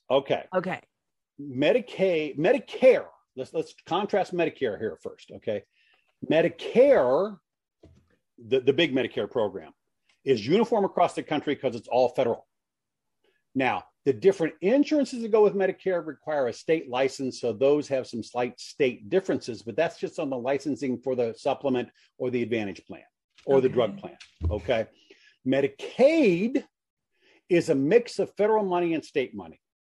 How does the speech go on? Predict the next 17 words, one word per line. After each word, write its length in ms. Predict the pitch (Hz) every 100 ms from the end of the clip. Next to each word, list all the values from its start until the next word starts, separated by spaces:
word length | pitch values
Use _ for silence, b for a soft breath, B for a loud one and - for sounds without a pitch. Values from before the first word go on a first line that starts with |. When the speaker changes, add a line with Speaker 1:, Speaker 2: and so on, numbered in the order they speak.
| _ _ _ _ _
Speaker 1:
Most 540 | 107 131 226 302 - -
states, 560 | - 143 120 139 -
I 100 | 123
think 260 | - 214 208
there 140 | 175
are 40 | 135
three 240 | - 151
or 60 | 147
four, 280 | 151 156
and 80 | 139
I'm 160 | 127 147
not 120 | 165
even 140 | 170
sure 180 | - 160
who 100 | 139
they 140 | 139
are, 120 | 113